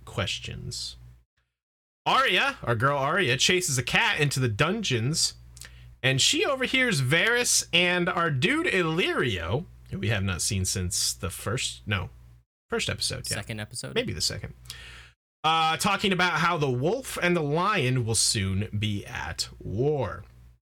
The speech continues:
Speaker 1: Illyrio says they need more time because Khal Drogo won't move until his son is born.
Speaker 2: And we pick up back in King's Landing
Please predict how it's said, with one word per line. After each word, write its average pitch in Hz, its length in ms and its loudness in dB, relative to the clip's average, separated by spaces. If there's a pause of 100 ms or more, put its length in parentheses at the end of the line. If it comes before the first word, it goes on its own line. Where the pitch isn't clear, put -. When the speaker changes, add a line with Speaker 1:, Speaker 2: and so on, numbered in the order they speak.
(640)
Speaker 1:
Illyrio 160 500 4
says 151 300 2
they 147 120 4
need 147 160 2
more 135 200 2
time 196 500 2 (340)
because 110 240 0
Khal 147 300 0
Drogo 127 420 2
won't 127 320 0
move 117 300 2
until 101 380 -2
his 101 220 0
son 87 420 0
is 82 320 -8
born. 139 600 -2 (1900)
Speaker 2:
And 113 100 -4
we 139 100 0
pick 151 220 -4
up 139 240 -2
back 135 460 0 (380)
in 123 120 -8
King's 131 300 -4
Landing 113 500 -2